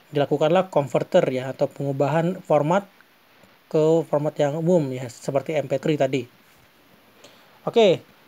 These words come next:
sebelum kita menuju ke praktik, sebelumnya saya mengucapkan terima kasih dulu kepada teman-teman yang sudah mengklik subscribe agar bisa terus ber-, berlangganan channel saya ya. Nah, bagi yang belum, silahkan klik subscribe. Bagi yang sudah, ya silahkan lewati.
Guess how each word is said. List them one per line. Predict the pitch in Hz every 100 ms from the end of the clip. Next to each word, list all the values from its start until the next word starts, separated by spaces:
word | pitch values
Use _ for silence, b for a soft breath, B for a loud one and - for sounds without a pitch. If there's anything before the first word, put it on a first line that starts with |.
| _
sebelum | - - 185 190 180
kita | 185 185 175 170 165 160 156
menuju | 143 143 139 147
ke | 143
praktik, | 156 143 226 -
sebelumnya | - - 139 135 143
saya | - 135
mengucapkan | 135 160 156 147
terima | 165
kasih | 180 - 226
dulu | 233
kepada | 185 175
teman-teman | 165 160 160 156
yang | -
sudah | 143
mengklik | 135 135 - 208 -
subscribe | - - 190 175 170 170 - _ _ -
agar | 156 151 143
bisa | 143 143 139 147
terus | 147 - - -
ber-, | 151 160
berlangganan | 165 147 143 139 143 139 139 139 139 135 -
channel | 139 139
saya | 160 160 185
ya. | 156 175 B B B B B
Nah, | 147 131
bagi | 127 135
yang | 131
belum, | 143 185 -
silahkan | 127 - 131 127 -
klik | 147 -
subscribe. | - - 185 240 226 -
Bagi | 151 139 139
yang |
sudah, | 156 151 160 156
ya | 139 127 127
silahkan | - - 147 131
lewati. | 127 127 123 165